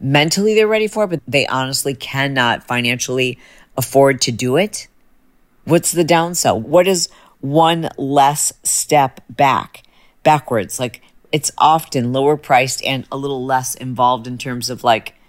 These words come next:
business development. Okay, so create a customer journey. The biggest mistake we made in the beginning is we just started with, like, a, "Here's our two thousand dollar offer." And we didn't think about, like, "Okay, but what about that person who isn't ready for that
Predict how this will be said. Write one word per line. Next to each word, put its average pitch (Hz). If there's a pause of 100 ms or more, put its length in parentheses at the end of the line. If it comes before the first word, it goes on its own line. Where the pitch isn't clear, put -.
(920)
business 143
development. 92 (280)
Okay, 156
so 156
create 175 (340)
a 165
customer 175
journey. 156 (380)
The 156
biggest 202
mistake 185
we 170
made 160
in 139
the 135
beginning 147
is 156
we 143
just 139
started 139
with, 131
like, 127
a, 123 (300)
"Here's 160
our 180
two 202
thousand 196
dollar 214
offer." 175 (280)
And 170
we 196
didn't 208
think 214
about, 185
like, 139
"Okay, 170
but 190
what 202
about 208
that 190
person 180
who 170
isn't 175
ready 156
for 131
that 92